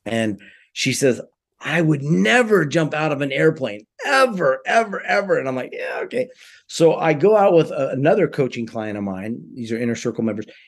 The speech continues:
And she, we spend an entire day together, and she's telling me about this, um, you know, uh, these things that she wants to accomplish. I said, "Okay, now that we spent this day together,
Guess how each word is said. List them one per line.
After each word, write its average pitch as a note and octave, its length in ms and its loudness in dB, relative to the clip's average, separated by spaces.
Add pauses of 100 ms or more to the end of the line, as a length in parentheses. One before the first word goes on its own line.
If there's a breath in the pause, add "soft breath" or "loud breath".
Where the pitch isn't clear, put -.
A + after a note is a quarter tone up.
(140)
And C#3 420 2
she, C#3+ 220 -8
we B2+ 120 -4
spend C#3 220 0
an C3 100 2
entire D3+ 360 2
day D3+ 160 4
together, C#3 340 2
and B2+ 120 -4
she's A#2 160 -12
telling C#3+ 240 0
me C3+ 80 4
about B2 240 0
this, B2 200 -6
um, A2+ 220 -4 (380 soft breath)
you A#2+ 120 0
know, A#2+ 280 2
uh, A#2+ 320 -8 (340)
these B2+ 240 -10
things C#3+ 240 2
that C3 80 -4
she C3 140 -6
wants C3 140 -2
to C#3+ 60 -8
accomplish. C3 300 -6
I A#2+ 40 -6
said, B2 200 -4
"Okay, B2 180 -2
now C#3+ 220 2
that G3 80 2
we D#3+ 100 2
spent C#3+ 220 -4
this C3+ 140 -8
day C3 180 2
together, A#2 300 -2